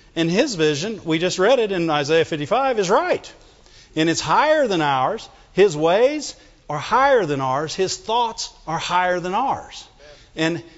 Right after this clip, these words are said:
you can't serve two visions. You will get mad at one of them. Why? Because they'll be contrary.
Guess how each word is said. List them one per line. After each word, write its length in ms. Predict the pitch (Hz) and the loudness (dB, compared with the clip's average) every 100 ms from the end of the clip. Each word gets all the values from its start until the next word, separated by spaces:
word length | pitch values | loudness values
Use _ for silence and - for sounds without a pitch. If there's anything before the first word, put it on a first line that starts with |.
| - _ - | -20 _ -8
you 240 | 156 285 | -2 -2
can't 400 | - 254 262 - | -2 -2 -2 -2
serve 580 | - 254 285 202 170 185 | 0 2 4 2 0 -2
two 260 | - 208 196 | -6 -4 0
visions. 600 | 254 302 147 98 - - - | 0 0 -6 -10 -14 -18 -16
You 280 | 131 143 247 | -6 -2 0
will 520 | 185 226 285 226 220 - - - _ _ _ | 2 4 4 4 0 -10 -20 -20 _ _ _
get 240 | 139 175 165 | -2 0 2
mad 560 | 180 247 180 160 180 - - - _ | 2 2 2 0 -4 -16 -20 -20 _
at 240 | 151 160 160 | -2 0 2
one 180 | 247 175 | 2 2
of 180 | 143 | 0
them. 140 | 95 92 - - - - - - - - _ - - - | -4 -12 -16 -20 -20 -20 -20 -20 -20 -20 _ -20 -10 0
Why? 240 | 226 220 | 0 0
Because 260 | 151 190 170 | -2 -4 -2
they'll 120 | 196 | -2
be 100 | 240 | -2
contrary. 720 | 269 339 370 294 233 139 - | 2 2 2 2 2 2 -4